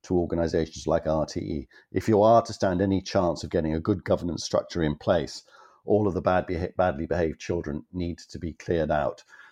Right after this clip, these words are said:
or certainly as, as many as possible. That's my own personal view. I'm not intimate with any of the details of R T E, but those would be my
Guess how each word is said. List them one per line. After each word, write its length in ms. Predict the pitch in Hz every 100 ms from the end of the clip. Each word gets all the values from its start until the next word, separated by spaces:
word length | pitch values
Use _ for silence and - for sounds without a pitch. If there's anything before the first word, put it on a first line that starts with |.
| _
or 220 | 87 85 - _
certainly 440 | - 120 104 90 82
as, 180 | 85 80
as 160 | 98 78
many 360 | 87 85 80 -
as 120 | 87 -
possible. 560 | 95 - 82 71 - -
That's 240 | 120 -
my 140 | 120
own 200 | 113 107 - _ _ -
personal 360 | 110 - 104
view. 340 | 92 120 135 -
I'm 160 | 98 101
not 160 | 92
intimate 400 | 107 - 101 98
with 140 | 101 95
any 160 | 98
of 80 | 90
the 80 | 95
details 420 | 113 110 107 101
of 100 | 101
R 160 | 95 92
T 140 | 95
E, 200 | 92 95
but 200 | 98 -
those 240 | 98 92
would 120 | 92 80
be 140 | 92
my 300 | 92 95